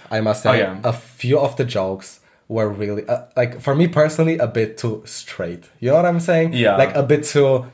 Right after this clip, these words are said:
Speaker 1: two thousand sixteen humor
Speaker 2: Yeah.
Speaker 1: of, like, you know, even the, uh, uh, out of the top of my mind when they were like,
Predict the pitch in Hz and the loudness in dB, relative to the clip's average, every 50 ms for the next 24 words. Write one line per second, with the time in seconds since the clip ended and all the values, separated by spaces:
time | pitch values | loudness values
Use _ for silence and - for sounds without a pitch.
0 | _ - 135 123 127 143 127 120 123 127 123 - - 123 120 - - - 123 117 | _ -4 -4 0 2 2 2 2 2 -2 -2 0 -2 -4 -4 -4 -4 -2 0 0
1 | 113 113 110 - - 113 107 107 104 104 101 101 98 98 98 98 - 120 110 101 | 0 -2 -4 -4 -2 -2 -2 0 0 2 2 2 0 0 -4 -2 -2 -2 2 2
2 | 98 95 95 95 95 95 120 120 120 120 123 117 110 107 107 104 101 - - - | 2 2 2 0 0 2 2 0 2 2 2 2 2 4 2 0 -2 -6 -16 -20
3 | _ _ _ _ _ _ _ _ _ _ _ _ - 135 127 147 143 131 110 98 | _ _ _ _ _ _ _ _ _ _ _ _ -12 -4 0 0 2 2 2 0
4 | 98 - - 139 131 123 139 131 123 117 113 110 110 104 101 104 - - _ - | -2 -2 -2 -2 0 0 0 0 2 2 4 4 4 2 2 -2 -8 -12 _ -8
5 | - - - _ - - - - _ _ _ _ _ _ _ - - - - - | -8 -8 -8 _ -14 -14 -14 -16 _ _ _ _ _ _ _ -20 -20 -20 -20 -6
6 | - 123 117 117 110 113 110 - - 107 - 110 107 101 101 101 95 92 92 92 | -4 0 0 0 0 -2 -6 -4 -6 -6 -4 -2 -2 -2 0 0 -2 -2 -2 -4
7 | 95 95 104 101 101 98 98 98 98 98 95 95 92 92 - | -4 -6 -6 -4 -4 -2 -2 -2 -2 -2 -4 -4 -6 -8 -12